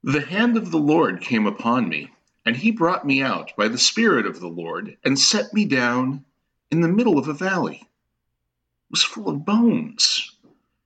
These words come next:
He led me all around them. There were very many lying in the valley,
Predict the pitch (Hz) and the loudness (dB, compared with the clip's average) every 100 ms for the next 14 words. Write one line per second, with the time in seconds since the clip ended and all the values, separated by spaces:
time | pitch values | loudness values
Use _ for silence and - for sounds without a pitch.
0 | _ _ _ _ - 156 185 208 214 190 | _ _ _ _ -4 0 2 2 2 2
1 | 180 180 139 135 160 139 85 76 - _ | 2 0 0 0 0 0 0 -4 -10 _
2 | _ _ _ _ _ _ _ - - 147 | _ _ _ _ _ _ _ -16 -4 0
3 | 151 139 202 233 185 160 165 110 104 127 | 2 2 0 2 0 0 0 0 0 0
4 | 131 117 104 95 90 110 113 92 90 - | 2 2 0 -2 -2 -2 -2 -4 -10 -14